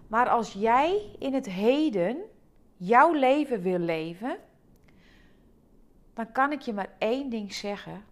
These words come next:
Dan heb je het aan te kijken. Dan heb je te kijken,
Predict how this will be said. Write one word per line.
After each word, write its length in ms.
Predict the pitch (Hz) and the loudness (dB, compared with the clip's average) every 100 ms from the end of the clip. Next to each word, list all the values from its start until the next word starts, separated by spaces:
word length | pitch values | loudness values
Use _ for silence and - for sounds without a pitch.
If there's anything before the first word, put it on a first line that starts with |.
| _ | _
Dan 200 | 202 220 | -6 -6
heb 280 | 214 247 320 | -2 0 -2
je 260 | - 240 220 - _ _ _ _ _ _ _ _ | -2 -4 -4 -14 _ _ _ _ _ _ _ _
het 220 | 208 - | -12 -4
aan 260 | 202 220 233 | -4 -4 -8
te 100 | 220 | -12
kijken. 420 | 165 165 _ - _ _ _ | -16 -20 _ -20 _ _ _
Dan 120 | 208 | -6
heb 260 | 214 285 285 | 0 0 0
je 100 | 277 | -8
te 120 | 240 - | -8 -8
kijken, 580 | - 247 302 320 311 | 2 4 2 0 -2